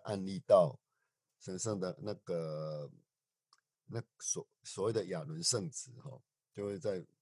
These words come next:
在按立你为亚伦圣子。那亚伦圣子按立的时候，我们都会这么说哦：“我的同工仆人们，奉弥赛亚之名，我将亚伦圣子授予你们。这圣子持有天使的施助、悔改的福音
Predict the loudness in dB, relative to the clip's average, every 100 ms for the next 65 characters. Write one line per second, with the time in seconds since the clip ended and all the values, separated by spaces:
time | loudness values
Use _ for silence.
0 | _ -6 -2 -2 -4 -6 -8 -6 -6 -4
1 | -6 -6 -6 -8 -8 -10 2 2 4 4
2 | 4 4 0 0 0 2 2 2 0 0
3 | -2 -4 -6 -8 -6 -6 -8 -8 -6 -6
4 | -6 -8 -12 -20 -20 _ -4 2 2 2
5 | -2 -2 -2 -4 -2 -2 0 -4 -2 0
6 | 0 2 2 2 0 -4 -6 -6 -6 -10
7 | -8 -8 -6 -8 -8 -4 -2 -2 -6 -6
8 | -2 -2 -2 -6 -8 -8 -10 -16 -20 _
9 | _ -6 2 4 2 0 -8 -10 -6 -6
10 | -6 -4 -4 -4 -6 -6 -6 -8 -8 -10
11 | -10 -20 _ _ -4 -4 -2 -6 -6 -8
12 | -6 -8